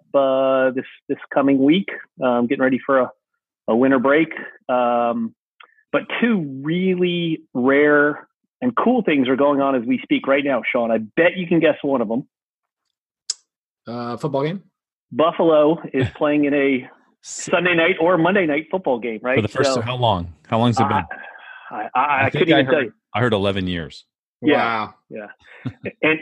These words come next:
Speaker 1: even more rare and more cool is mom and dad, who are born and raised in Buffalo, are celebrating their sixty-third wedding anniversary today as we speak.
Speaker 2: Ah, fantastic.
Speaker 3: Wow.
Speaker 1: Yeah.
Speaker 3: Wow.
Speaker 1: So
Speaker 3: Awesome.
Speaker 2: Congratulations to our, our two most loyal listeners, Joni and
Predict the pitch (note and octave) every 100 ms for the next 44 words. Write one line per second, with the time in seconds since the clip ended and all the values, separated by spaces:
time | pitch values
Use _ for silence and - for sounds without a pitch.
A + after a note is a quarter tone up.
0 | G3 A#3 B3 G3 F#3 C4 A3+ F3 E3+ E3+
1 | D3 D#3+ F#3+ A#3 - D#3 C#3 C#3 C#3+ C#3+
2 | C#3 C#3+ B2+ B2 C#3+ E3 F3 C#3 D#3 D3+
3 | C#3 C3+ C3+ D#3 B2+ D#3 F3+ D#3+ E3+ A#3+
4 | F#3 C#3+ B2+ A#2 B2+ A#2 B2 _ _ C3+
5 | A#2+ D#3 D3+ C#3 C#3 C3 B2 - - F#3
6 | - E3+ - D#3+ D#3 D3+ C#3 C#3 C#3 C#3
7 | B2+ A2+ A#2+ - A#2 - B2+ A#2+ A2+ G#2
8 | A#2+ - A2+ G2 - - D3+ D3 B2 A#2+
9 | B2 A#2 A2+ A2 G2 F2 D#2 F2+ C#3+ C3+
10 | G2 - - D3 B2+ A#2 A#2 - - -
11 | _ F#3 F3+ C#3+ D3 D3+ D#3 E3+ D#3 -
12 | D3 D3 D3 C3+ - C#3+ C3 - F3 D#3+
13 | D3+ D#3+ D3+ D3 D#3 E3 E3 C3+ C#3 D3
14 | D3+ D#3 C3 A#2+